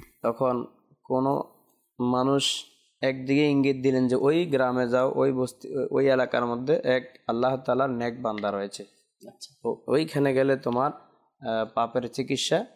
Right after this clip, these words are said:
Speaker 2: তিনি হয়তোবা তোমাকে সঠিক
Speaker 1: হ্যাঁ।
Speaker 2: সিদ্ধান্ত দিতে পারবে।
Speaker 1: হয়ে যাবে বা সঠিক সিদ্ধান্ত দিতে পারবে।
Speaker 2: হুম।
Speaker 1: তখন তিনি, আহ, ওই আল্লাহর ওয়ালির দিকে, নেক বান্দার দিকে, যাদের ভয় নাই আল্লাহ বলেছেন,
Speaker 2: সুবহানাল্লাহ।
Speaker 1: ওই বান্দার দিকে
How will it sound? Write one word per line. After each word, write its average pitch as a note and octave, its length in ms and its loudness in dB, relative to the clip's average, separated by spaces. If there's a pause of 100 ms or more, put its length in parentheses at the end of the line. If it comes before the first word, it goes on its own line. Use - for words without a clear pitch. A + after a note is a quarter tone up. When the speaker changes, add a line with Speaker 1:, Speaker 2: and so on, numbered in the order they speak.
Speaker 2:
তিনি C#3+ 240 2
হয়তোবা C#3+ 380 2
তোমাকে C#3+ 280 0
সঠিক C3+ 220 0
Speaker 1:
হ্যাঁ। A#2+ 120 -2
Speaker 2:
সিদ্ধান্ত B2 320 0
দিতে A2+ 240 0
পারবে। F#2+ 300 -2
Speaker 1:
হয়ে C3+ 220 2
যাবে C3+ 320 4
বা B2+ 180 2
সঠিক C3 400 0
সিদ্ধান্ত C3+ 480 0 (180)
দিতে C3+ 260 0
পারবে। A#2 420 0 (100)
Speaker 2:
হুম। G#2+ 300 -4 (160)
Speaker 1:
তখন C3 300 -2
তিনি, B2 420 -2
আহ, - 800 -14
ওই B2 280 0
আল্লাহর A#2 320 0
ওয়ালির B2 440 -2
দিকে, A#2+ 280 -4
নেক C3 340 -2
বান্দার B2+ 420 0
দিকে, A#2 260 -2
যাদের C3 360 0
ভয় C3+ 260 0
নাই D3 200 2
আল্লাহ B2 240 2
বলেছেন, A#2 440 -4
Speaker 2:
সুবহানাল্লাহ। A2 640 -4
Speaker 1:
ওই E3 140 4
বান্দার D3 480 0
দিকে D#3+ 360 2